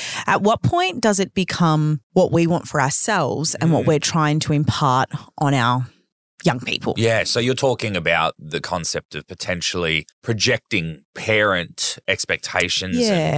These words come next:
Speaker 1: Yeah.
Speaker 2: potentially stuff that they may have missed
Speaker 1: Yes.
Speaker 2: growing up in terms
Speaker 1: Yes.
Speaker 2: of an educational experience
Speaker 1: Yes.
Speaker 2: onto their kids.
Speaker 1: Absolutely, because if you look at the way that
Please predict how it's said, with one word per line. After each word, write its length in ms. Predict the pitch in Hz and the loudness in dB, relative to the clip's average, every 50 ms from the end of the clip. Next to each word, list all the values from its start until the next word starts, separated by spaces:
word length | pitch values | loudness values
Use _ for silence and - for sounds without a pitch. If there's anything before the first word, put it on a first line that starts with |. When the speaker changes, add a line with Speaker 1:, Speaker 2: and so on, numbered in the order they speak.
| 139 139 | 0 -2
Speaker 1:
Yeah. 40 | 143 | -2
Speaker 2:
potentially 440 | 135 117 - 135 131 - - 160 143 | -4 -4 -4 -2 -2 -2 0 0 0
stuff 340 | - - - 117 110 - - | 0 0 0 -2 -2 -4 -4
that 180 | 104 92 - | -6 -4 -2
they 180 | 92 98 107 120 | 0 0 0 0
may 180 | 123 117 110 107 | 0 0 0 0
have 180 | 95 101 90 | 0 -2 -4
missed 460 | 78 92 90 87 - - - - - - | -2 -2 -2 0 0 0 -2 -2 -4 -2
Speaker 1:
Yes. 140 | - 156 113 - | 0 0 2 2
Speaker 2:
growing 300 | 107 98 98 95 87 87 | 2 2 2 2 0 0
up 180 | 92 95 - | -2 -2 -2
in 80 | 110 101 | -2 -2
terms 40 | - | 0
Speaker 1:
Yes. 240 | 175 143 123 - - | 0 2 2 0 0
Speaker 2:
of 60 | - | 0
an 100 | 92 92 | 0 -2
educational 580 | 87 85 78 85 - - 90 87 - - 87 87 | -2 -4 -4 -4 -2 -2 -2 0 -2 -2 -4 -4
experience 500 | 82 - - - 90 101 139 185 196 180 | -6 -4 -2 -2 0 0 0 0 0 2
Speaker 1:
Yes. 340 | 185 139 107 131 - - - | 2 2 2 0 0 0 0
Speaker 2:
onto 220 | 90 87 - - | -2 -2 -2 -2
their 140 | 80 80 80 | -2 -2 -2
kids. 380 | - - 123 117 90 - - - | -2 -2 -2 -2 -2 -2 -2 -2
Speaker 1:
Absolutely, 560 | 214 208 - - 214 180 185 190 170 175 160 | 0 0 0 0 0 0 0 0 0 0 -2
because 280 | 131 180 - 233 170 | 0 0 0 0 0
if 100 | 196 180 | 0 0
you 140 | - 208 208 | 0 2 2
look 180 | 208 233 254 - | 2 2 2 0
at 120 | 269 - | 0 0
the 80 | - 185 | 0 0
way 360 | 160 165 156 160 160 160 160 | 2 2 2 2 2 2 2
that 240 | 151 156 151 147 | 0 0 0 -2